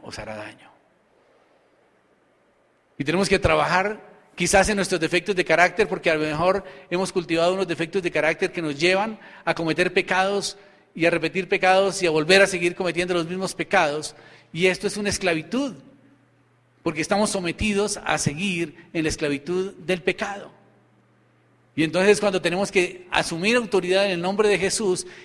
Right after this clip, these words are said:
y renunciar a esos defectos de carácter y pedirle ayuda a Dios para que el Señor nos ayude a cambiar y nos dé una nueva vida y una nueva esperanza a través de su palabra, a través de la oración, a través de, eh, eh, la meditación de su palabra, a través de la revelación de su voluntad.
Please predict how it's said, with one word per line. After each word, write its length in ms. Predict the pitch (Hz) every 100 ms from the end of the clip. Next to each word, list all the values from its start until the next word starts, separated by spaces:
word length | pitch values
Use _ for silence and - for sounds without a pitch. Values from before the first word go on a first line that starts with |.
| -
y 140 | 208
renunciar 600 | 202 185 185 170 226 262
a 40 | 269
esos 180 | 247 208
defectos 380 | 185 190 208
de 100 | 196
carácter 440 | 180 170 175 175 196
y 40 |
pedirle 380 | 170 165 202 214
ayuda 340 | 190 196 208
a 40 | 202
Dios 420 | 202 185 147 - - - _
para 140 | 170 156
que 60 |
el 60 | 165
Señor 180 | 165 170
nos 180 | 185 151
ayude 380 | 151 254 277
a 60 | 170
cambiar 520 | 139 135 139 107 104 - - _
y 60 | 147
nos 160 | 151 143
dé 340 | 160 165 160 - _ _ -
una 200 | 160 165
nueva 300 | 165 160 160
vida 220 | 175 139
y 40 |
una 160 | 147 151
nueva 220 | 151 156
esperanza 600 | 147 151 165 185 123 110 _ _ _ _
a 100 | 127
través 240 | 120 123 139
de 60 |
su 120 | 131
palabra, 400 | - 120 147 131
a 40 | 123
través 200 | 117 127
de 80 | 143
la 80 |
oración, 400 | 117 113 - 156
a 80 | 135
través 300 | 120 120 131
de, 60 | 143
eh, 60 | 131 - - - _ -
eh, 560 | 127 135 - 127 123
la 80 | 131
meditación 460 | 135 127 123 123 147
de 80 | 139
su 100 | 135
palabra, 300 | 127 156 143
a 20 |
través 220 | 143 151
de 80 | 165
la 100 | 151
revelación 720 | 143 143 139 135 - 220 180
de 80 | 127
su 140 | 135
voluntad. 420 | 120 110 104 -